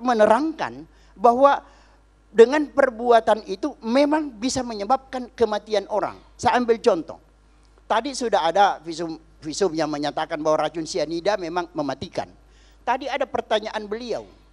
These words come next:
bahwa ada juga yang meminum katanya tetapi tidak meninggal. Meskipun kemudian terbantahkan, ada bantahan dari ayah korban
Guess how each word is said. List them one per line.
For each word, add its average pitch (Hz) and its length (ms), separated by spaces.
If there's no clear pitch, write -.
bahwa 180 480
ada 202 320
juga 240 240
yang 202 240
meminum 185 480
katanya 185 560
tetapi 208 400
tidak 208 300
meninggal. 214 420
Meskipun 180 480
kemudian 196 420
terbantahkan, 175 800
ada 165 240
bantahan 160 480
dari 151 400
ayah 147 340
korban 156 400